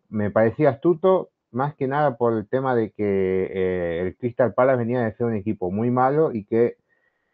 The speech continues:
se posicionaba mucho, muy atrás y esperaba mucho el contraataque y salir rápido a las contras con pelotazo largo a Benteke, que aguante la pelota y que espere a Zaha, a Gallagher y a,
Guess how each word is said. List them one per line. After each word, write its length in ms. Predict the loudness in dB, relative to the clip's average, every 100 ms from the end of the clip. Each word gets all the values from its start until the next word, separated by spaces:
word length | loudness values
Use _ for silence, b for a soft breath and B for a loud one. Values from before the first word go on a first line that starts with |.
| -8
se 80 | -6
posicionaba 560 | -4 -4 -4 -2 -2
mucho, 320 | -2 -2 -4 -4
muy 220 | -2 0
atrás 460 | 0 2 2 2 0 -6
y 480 | -4 -2 0 0 0
esperaba 520 | -2 0 2 4 2 0
mucho 340 | -4 -2 -2
el 80 | -2
contraataque 800 | -2 -4 -2 0 -2 -2 -2 -2
y 260 | -2 -4
salir 320 | -4 -2 0
rápido 400 | 0 0 0 0
a 60 | 0
las 140 | -2
contras 360 | -2 -4 -4 -8 -6
con 640 | -4 -2 -4 -8 -12 -18 _ _ _ _ _ _ _ _
pelotazo 440 | -4 -2 -2 -2 0
largo 280 | 2 2
a 60 | 0
Benteke, 720 | -2 2 2 4 4 4 2 -6
que 140 | -2 0
aguante 300 | 2 0 -2
la 120 | -2
pelota 540 | -2 -2 0 -2 -2 _
y 140 | -14
que 140 | -6 -6
espere 340 | -4 -2 -2
a 80 | -2
Zaha, 640 | -6 -2 2 2 0 -4 -10 _ _
a 160 | -8 0
Gallagher 680 | 4 4 2 0 0 -2 -10
y 160 | -4
a, 500 | -2 0 -2 -4 -6